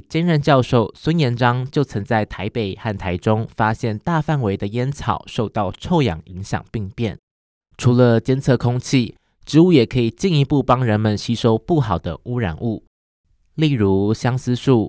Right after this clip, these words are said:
和苦楝对氮氧化合物的拦截效率最高，无患子和水黄皮则是拦截二氧化硫的大功臣。对世界忍气吞声的监测植物。世界上有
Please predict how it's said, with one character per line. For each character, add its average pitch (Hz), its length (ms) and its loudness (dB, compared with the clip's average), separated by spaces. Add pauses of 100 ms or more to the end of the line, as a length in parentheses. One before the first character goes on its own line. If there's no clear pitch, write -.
和 151 160 -2
苦 82 240 -12
楝 104 300 0 (380)
对 131 240 4
氮 127 260 0
氧 90 220 -4
化 123 180 0
合 98 160 -2
物 110 140 -2
的 95 100 -4
拦 92 240 -6
截 95 180 -4
效 98 220 0
率 95 160 -2
最 147 240 0
高， 110 380 -2 (560)
无 143 100 2
患 160 240 6
子 98 260 -2
和 117 240 -2
水 92 200 -6
黄 85 260 -4
皮 87 340 -4
则 98 140 -2
是 107 140 -2
拦 92 200 -2
截 90 400 -4
二 160 160 0
氧 90 140 -4
化 110 240 -2
硫 87 180 -6
的 92 220 -8 (100)
大 107 220 -2
功 95 240 -8
臣。 80 380 -10 (1900)
对 175 120 8
世 160 180 4
界 139 220 6
忍 101 200 0
气 117 220 -2
吞 110 220 -2
声 107 240 0
的 101 260 0 (140)
监 110 240 0
测 104 320 0
植 - 240 -8
物。 120 320 0 (880)
世 - 160 -2
界 139 160 4
上 120 260 4
有 92 340 -2